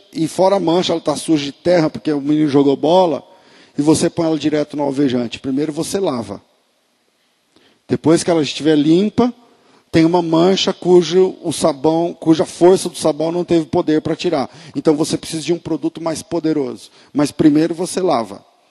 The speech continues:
E depois você alveja a roupa. Não se alveja uma roupa suja. Primeiro você tem uma experiência de lavar, uma lavagem.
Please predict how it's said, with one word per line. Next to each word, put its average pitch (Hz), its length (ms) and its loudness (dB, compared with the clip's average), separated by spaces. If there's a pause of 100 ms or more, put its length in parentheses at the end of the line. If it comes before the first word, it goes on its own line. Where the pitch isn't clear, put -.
(800)
E 127 40 0
depois 147 420 4
você 160 460 0
alveja 156 840 8 (240)
a 123 80 -4
roupa. 117 460 -4 (1400)
Não 175 220 4
se - 160 4
alveja 175 500 8
uma 165 140 0
roupa 147 360 0
suja. 107 540 -4 (680)
Primeiro 156 380 6
você 170 240 -2
tem 175 140 -4
uma 175 100 -8
experiência 160 680 -6
de 156 120 -8
lavar, 123 500 -6 (420)
uma 143 160 0
lavagem. 120 680 -2